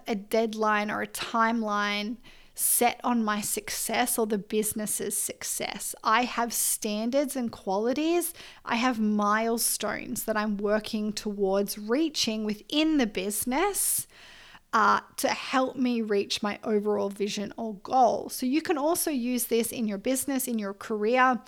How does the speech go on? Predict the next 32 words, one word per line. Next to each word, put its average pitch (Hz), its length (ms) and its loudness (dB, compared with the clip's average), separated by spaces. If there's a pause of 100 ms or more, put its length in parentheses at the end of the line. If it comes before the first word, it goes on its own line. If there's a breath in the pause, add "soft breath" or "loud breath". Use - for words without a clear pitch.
(320 loud breath)
You 269 120 2
can 269 140 4
use 262 140 4
this 247 160 0
in 240 120 2
your 220 120 4
relationships 233 1080 0
as 190 240 -4
well. 247 480 4 (680)
Uh, 220 300 2 (420 loud breath)
and 262 120 0
it - 140 -6
just 349 440 2
is 269 100 -2
a 262 80 0
really 302 720 -2 (380)
refreshing, 247 840 -2
nice 214 360 -4
way 214 240 0
to 226 140 -6
think 220 300 -6
about 196 640 -4 (160)
time - 640 -4 (800 loud breath)
and 240 140 0
the 226 40 -2
pressure 240 460 0
that 226 160 2
we 254 100 -4
put 220 280 -2
on 220 160 0
ourselves 226 920 -2
to 214 840 -4